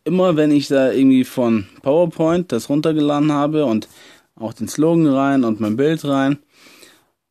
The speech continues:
mit dem schwarzen Hintergrund, wie gesagt, also halbwegs schwarzen Hintergrund, dunklen Hintergrund und den Bildern,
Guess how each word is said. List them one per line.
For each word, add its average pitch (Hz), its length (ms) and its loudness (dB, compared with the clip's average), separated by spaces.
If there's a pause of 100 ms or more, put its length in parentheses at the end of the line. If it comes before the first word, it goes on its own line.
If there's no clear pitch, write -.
(140)
mit 143 320 -2
dem 139 340 2 (100)
schwarzen 120 460 -4
Hintergrund, 165 800 0
wie 135 100 0
gesagt, 127 320 -2
also 107 240 -2 (180)
halbwegs 131 400 -2
schwarzen 127 360 -2
Hintergrund, 123 580 -2
dunklen 143 440 0
Hintergrund 139 540 0
und 113 100 0
den 107 160 -2
Bildern, 143 460 0